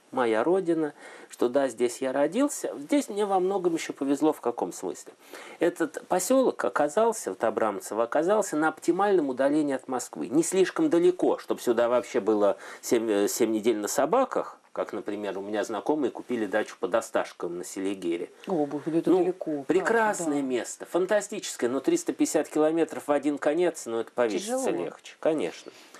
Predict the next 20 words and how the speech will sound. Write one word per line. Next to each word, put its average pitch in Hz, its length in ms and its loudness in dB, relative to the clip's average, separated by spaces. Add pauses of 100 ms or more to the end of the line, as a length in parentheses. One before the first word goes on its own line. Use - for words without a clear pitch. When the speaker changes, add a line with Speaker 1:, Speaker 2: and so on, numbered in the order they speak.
(420)
Speaker 1:
И, 302 160 6
с 277 80 0
другой 285 320 2
стороны, 170 400 0
это 196 260 0
оказалось 185 640 2
не 185 120 -2
слишком 208 500 -2
близко 170 340 2
от 156 80 0
Москвы, 160 360 -2
как - 180 -2
Переделкино, 120 760 0
как 127 220 -2
Малаховка, 131 720 -2
которые, 113 420 2
конечно, 107 520 -6
уже 104 440 0 (500)
захвачены 113 640 0
урбанизацией, 107 920 0